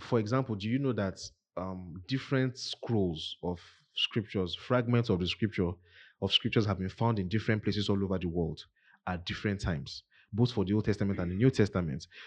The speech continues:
For example, we have the Septuagint copied, then we have the Dead Sea Scrolls. We have the New Testament scriptures, and then we now found some other go-, um, documents, New Testament scriptures found, was found by a goat herder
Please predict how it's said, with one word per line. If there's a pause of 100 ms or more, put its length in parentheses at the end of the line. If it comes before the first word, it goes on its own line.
(120)
For
example,
we
have
the
Septuagint
copied, (360)
then
we
have
the
Dead
Sea
Scrolls. (360)
We
have
the
New
Testament (300)
scriptures,
and
then
we
now
found (260)
some
other
go-,
um,
documents, (240)
New
Testament
scriptures (140)
found,
was
found
by
a
goat
herder